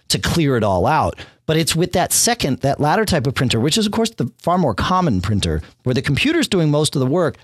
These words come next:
And if stuff gets stuck in the print queue,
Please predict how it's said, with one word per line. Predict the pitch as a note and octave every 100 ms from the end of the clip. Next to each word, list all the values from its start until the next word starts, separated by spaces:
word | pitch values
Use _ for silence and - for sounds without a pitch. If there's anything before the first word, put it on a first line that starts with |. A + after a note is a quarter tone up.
| _ _ -
And | D3+
if | D3+
stuff | - B3 B3+
gets | - B3+
stuck | - - A3 -
in | G#3+
the | F#3+
print | - A#3 -
queue, | - C#3 B2 A#2